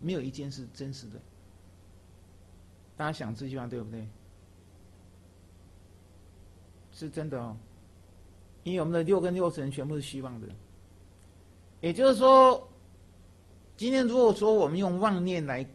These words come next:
过这个生活啊，我这一天是虚妄的。我即使用妄心在念佛，我得到是福报，还不是功德。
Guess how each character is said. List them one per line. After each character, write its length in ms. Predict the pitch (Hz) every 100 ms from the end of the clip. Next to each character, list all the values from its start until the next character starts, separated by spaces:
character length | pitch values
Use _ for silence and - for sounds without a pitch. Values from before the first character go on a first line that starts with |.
| -
过 260 | 202 202 156
这 100 | 175
个 120 | 156
生 320 | - 151 151
活 180 | 123 113
啊， 140 | 107 107 - - - - - - - - - - - - - - - -
我 100 | 135
这 120 | 180
一 120 | 180
天 160 | 160 165
是 120 | 156
虚 200 | - 147
妄 160 | 131 117
的。 60 | 110 - - - - - - - - - - - - - - - - - - - - - - - - - - -
我 160 | 165 165
即 220 | 262 262
使 220 | 180 165
用 300 | 226 208 190
妄 180 | 220 202
心 180 | 190 196
在 160 | 190
念 240 | 180 202 170
佛， 240 | - 113 - - - - - - - - - - - -
我 80 | 135
得 160 | 147
到 120 | 175 175
是 220 | 170 165
福 180 | - 127
报， 280 | 147 127 104 - -
还 140 | 131 139
不 100 | 147
是 140 | 147
功 240 | - 135
德。 60 | 120